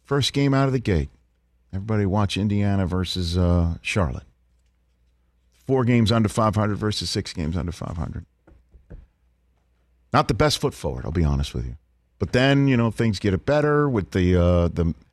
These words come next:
matchup of the Celtics and the Wizards. And then, of course, we all know Wednesday night is the big money game between LeBron and Steph Curry.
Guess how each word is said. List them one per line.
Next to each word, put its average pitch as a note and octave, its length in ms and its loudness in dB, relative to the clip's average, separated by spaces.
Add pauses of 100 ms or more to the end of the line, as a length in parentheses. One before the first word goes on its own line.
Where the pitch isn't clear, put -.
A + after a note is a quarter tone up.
(160)
matchup B2+ 480 2
of G2+ 220 2
the F#2 80 0
Celtics C3+ 640 0
and E2+ 100 0
the E2 80 0
Wizards. G#2+ 440 0
And F#2 100 2
then, F2+ 80 0
of E2 80 -4
course, F#2+ 280 -2
we F#2 120 0
all F2+ 140 2
know D#2+ 120 2
Wednesday E2 480 0
night E2+ 260 0
is D2 120 -4
the D#2+ 100 -4
big D#2 260 -2
money E2 220 0
game D2 320 -2 (540)
between G2 340 0
LeBron F#2 720 2
and E2+ 320 -2
Steph - 360 -2
Curry. C#2 400 0